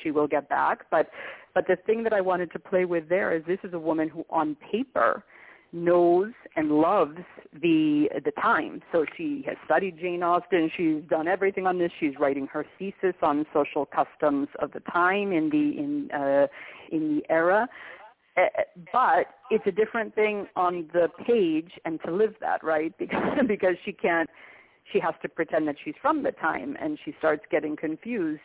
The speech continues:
I mean, the, the war of the, you know, the, the war of eighteen twelve that we fought, was it only eighteen twelve? Did it continue into eighteen thirteen? <laughs> Are England and America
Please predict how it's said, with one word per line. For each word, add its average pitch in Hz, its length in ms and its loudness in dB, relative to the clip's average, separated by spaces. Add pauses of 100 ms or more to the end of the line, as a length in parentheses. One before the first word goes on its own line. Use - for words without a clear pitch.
I 147 40 2
mean, 147 240 -4
the, 143 280 0
the 151 80 2
war 165 320 4
of 160 140 -2
the, 151 340 0
you 151 180 -4
know, 156 120 -4
the, 156 140 -6 (200)
the 165 120 -4
war 185 240 2
of 175 160 -4
eighteen 170 380 -6
twelve 147 420 2
that 143 100 0
we 107 180 -8
fought, - 220 -4 (200)
was 165 180 0
it 156 100 2
only 156 260 2
eighteen 147 280 -4
twelve? 233 360 0
Did 156 120 -6
it 165 80 -14
continue 160 380 -2
into 147 280 -2
eighteen 151 400 -2
thirteen? 196 560 -2 (380)
<laughs> - 340 0
Are - 160 -2
England 190 420 2
and 165 120 2
America 175 480 0